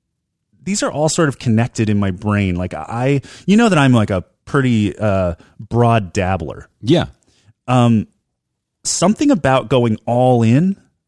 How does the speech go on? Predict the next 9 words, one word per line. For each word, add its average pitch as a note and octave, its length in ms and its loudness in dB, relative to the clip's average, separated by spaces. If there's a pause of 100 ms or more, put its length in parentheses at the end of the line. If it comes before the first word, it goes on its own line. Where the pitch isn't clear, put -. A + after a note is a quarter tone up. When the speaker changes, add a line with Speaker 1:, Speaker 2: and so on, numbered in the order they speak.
(320)
Speaker 1:
makes C3 420 0
me C3 100 2
really A2 460 0
uncomfortable. G2 580 -4
Speaker 2:
Totally D2+ 320 0
agree. C#2+ 320 -6 (260)
Speaker 1:
I, C3+ 240 -6
like, C3+ 300 -4 (720)
I, D3+ 160 -6